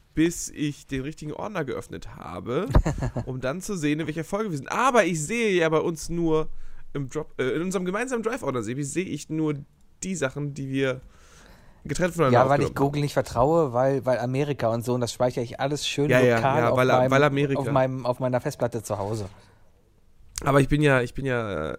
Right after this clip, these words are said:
Speaker 1: äh, technisch versiert
Speaker 2: Ja.
Speaker 1: und kann deswegen, wenn mein Internet schnell genug wäre, jetzt sagen, willkommen zu Folge sechsundsiebzig.
Speaker 2: Hallo und herzlich willkommen zu Folge sechsundsiebzig von I Love Lamp. Hier ist der Sebi, der gerade in Schweden ist.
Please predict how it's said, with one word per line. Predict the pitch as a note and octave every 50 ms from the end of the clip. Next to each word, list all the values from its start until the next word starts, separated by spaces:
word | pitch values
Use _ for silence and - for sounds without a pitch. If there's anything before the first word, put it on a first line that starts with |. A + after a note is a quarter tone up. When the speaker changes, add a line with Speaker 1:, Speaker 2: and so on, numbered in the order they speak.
| - _ -
Speaker 1:
äh, | G#2 F#2+ -
technisch | - D#3 D3 - D#3+ C#3 B2
versiert | B2 B2+ B2+ B2+ C#3+ E3 D#3 D#3 F3+ - - -
Speaker 2:
Ja. | - A#2 A#2 A#2+ B2 - - - - -
Speaker 1:
und | - C3 B2+ B2+ -
kann | - C3 B2 B2+ B2+ A#2+
deswegen, | C3+ C#3 D3 - - C#3+ C3+ C3 C3 C3+ C3 B2+ - - - _ - -
wenn | - B2+ A#2+
mein | A#2+ A#2
Internet | - C#3+ D#3+ C#3 A#2+ -
schnell | - C3+ B2 A2+
genug | B2+ C3 C#3+ - - -
wäre, | A#2+ A#2+ A#2+ D3 E3 E3 - - - - - - -
jetzt | - A3 A#3 -
sagen, | F3+ G3 G3 G3 G3+ G3+ F#3 - - F3+ -
willkommen | E3 C4 D#4 - D4 C#4+ C4+ B3
zu | - B3 A#3+ A3+
Folge | - - D3 D3+ D3+ D3+ E3 E3 D#3 D3+ - -
sechsundsiebzig. | B2 C3 B2+ F#3+ - - - A3 A3 A3+ G#3+ G3+ - - - - C#3+ F#2 - - - - - - -
Speaker 2:
Hallo | - G3+ B3+ C4 E3+ B2+
und | A#2+ A2
herzlich | A#2+ D3 - - B2 A2 - -
willkommen | A2+ A2 - G#2+ A2 G#2
zu | - G2+
Folge | - G#3 A#3 - G3
sechsundsiebzig | F3 F#3+ F3+ - E3+ C#3+ D3+ D3 - - C3
von | - A2 -
I | - G2 G#2+ A2
Love | A2+ A2 G#2+ -
Lamp. | G2+ F#2+ - -
Hier | - A3+ A#3+ -
ist | B2 - - - D3+ C#3
der | C#3+ C#3
Sebi, | B2 B2+ C3+ B2+ B2 C3+ B2+ A2+
der | C#3+ F3+
gerade | - A3 A3 G#3+ G#3+
in | G3+ F#3
Schweden | - D#3+ E3 E3 D3+ D#3 C#3
ist. | C3+ D3 D3 - -